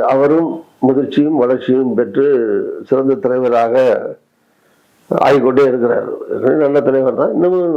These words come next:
நல்ல மெச்சூர்ட் தலைவரா இன்னும் ஆயிட்டே, ஆயிட்டாரு, ஆயிட்டு இருக்காரு, ஆயிட்டாரு. ஒரு சுற்றுப்பயணம், இந்த சுற்றுப்பயணம் இன்னும் அவருக்கு அவருடைய அரசியல் வாழ்க்கையில இன்னும் மெருகூட்டும்,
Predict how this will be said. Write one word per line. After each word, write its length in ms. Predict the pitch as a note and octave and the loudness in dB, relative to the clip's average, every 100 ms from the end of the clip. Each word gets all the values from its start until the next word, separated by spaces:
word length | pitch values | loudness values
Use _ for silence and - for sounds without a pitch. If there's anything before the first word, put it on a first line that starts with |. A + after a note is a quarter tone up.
| C#3 | -2
நல்ல 160 | C#3+ C#3+ C3 A#2+ A#2 F#2 - - - - - A#2+ | 0 0 0 -2 -6 -10 -16 -20 -20 -18 -4 -2
மெச்சூர்ட் 360 | B2 C#3+ B2 | 0 0 0
தலைவரா 340 | A#2+ B2+ B2 B2 A2+ | 0 0 2 0 0
இன்னும் 180 | A#2 A#2 | 0 0
ஆயிட்டே, 280 | A#2 A#2+ A#2 A2+ | -2 -2 0 0
ஆயிட்டாரு, 380 | G#2+ A2+ A2+ B2+ | -2 -2 -2 -2
ஆயிட்டு 320 | A#2 A2+ - A2 | -2 -6 -14 -8
இருக்காரு, 260 | A2+ - _ _ _ _ _ - _ - - - - - | -8 -8 _ _ _ _ _ -20 _ -20 -20 -20 -6 -2
ஆயிட்டாரு. 380 | B2+ B2 A#2 - - - - - - - | 0 0 -2 -4 -10 -12 -14 -20 -6 0
ஒரு 160 | A2 A#2+ A#2+ | 0 0 0
சுற்றுப்பயணம், 420 | A2+ A2+ A2+ B2 | 0 0 0 0
இந்த 120 | C#3 C3 | 0 0
சுற்றுப்பயணம் 420 | C#3 D3+ D3+ E3+ | 0 0 0 2
இன்னும் 200 | E3+ F3 | 2 2
அவருக்கு 260 | D#3 C#3+ C3+ | 2 0 0
அவருடைய 280 | C3+ B2+ B2 A#2+ A2+ A2 A2 | 0 0 0 0 -2 -2 -2
அரசியல் 480 | C3+ C3+ C3+ B2 A#2+ A#2 | -2 0 0 0 -4 -2
வாழ்க்கையில 520 | B2 G#2+ A#2+ A#2+ D3 C3 | -2 -4 -4 -2 0 -2
இன்னும் 220 | A#2+ A#2+ A#2+ | -2 -4 -2
மெருகூட்டும், 500 | C3+ B2 A#2 G2 G2 | -2 -2 -4 -6 -12